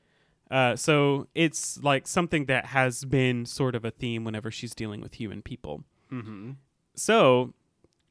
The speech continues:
Speaker 1: uh, it's just very interesting. This is the first time they've actually really
Speaker 2: Except
Speaker 1: talked
Speaker 2: for
Speaker 1: about it.
Speaker 2: Zookeeper.
Speaker 1: Except for Zookeeper, <laughs> yes. Uh, she definitely killed that zookeeper. Tec-, sure, technically it was the hyenas. I don't care.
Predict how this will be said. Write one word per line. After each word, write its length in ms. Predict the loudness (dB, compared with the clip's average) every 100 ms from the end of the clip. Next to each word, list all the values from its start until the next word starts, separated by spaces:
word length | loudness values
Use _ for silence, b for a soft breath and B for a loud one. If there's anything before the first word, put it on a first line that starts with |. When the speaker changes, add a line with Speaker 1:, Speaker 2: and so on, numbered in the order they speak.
| -2
Speaker 1:
uh, 260 | 2 4 2
it's 140 | 0
just 140 | -2 0
very 220 | 4 4
interesting. 360 | 2 -2 -4 -4
This 140 | -4
is 60 | -8
the 80 |
first 260 | -4 -4 -2
time 140 | -4 -4
they've 140 | -4
actually 380 | -4 -6 -6 -6
really 220 | -4 -4
Speaker 2:
Except 120 | -4 -4
Speaker 1:
talked 320 | -8 -8 -10
Speaker 2:
for 80 | -10
Speaker 1:
about 240 | -10 -12
it. 100 | -16 _ _ _ _ _ _ _ _ _ _ _ _ _ _
Speaker 2:
Zookeeper. 520 | -20 -20 _ _ -20 -20 _ _ _ _
Speaker 1:
Except 420 | -8 0 4 4
for 100 | 6
Zookeeper, 720 | 4 4 2 2 0 0 2 2
<laughs> 120 | 4
yes. 400 | 2 0 -8 -14 -14 -12 -12 -14 -8
Uh, 80 | -6
she 280 | 0 0
definitely 600 | 2 2 2 2 0 0
killed 300 | -2 0 2
that 160 | 0 -4
zookeeper. 800 | -4 -6 -6 -8 -6 -4 -4 -6 _ -20 -12
Tec-, 300 | 0 0 0
sure, 360 | 0 6 6 6
technically 460 | 0 -2 -4 -4
it 240 | -4 -6 -10
was 160 | -8
the 60 | -6
hyenas. 580 | -4 -4 -4 -4 -6 -8
I 120 | -8
don't 160 | -8 -10
care. 200 | -12